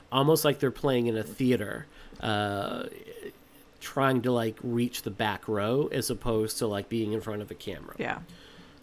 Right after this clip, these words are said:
Speaker 1: But I do think, like, the scares themselves, like, the,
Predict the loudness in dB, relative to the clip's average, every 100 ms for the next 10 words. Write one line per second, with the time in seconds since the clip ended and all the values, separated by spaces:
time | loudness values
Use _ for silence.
0 | -20 -20 -2 6 6 6 0 -2 0 4
1 | 4 6 2 0 -2 -2 -2 -2 -2 2
2 | 2 4 0 -2 -2 -2 -2 -4 -6 -6
3 | -4 -6 -4 -2 -2 -2 -4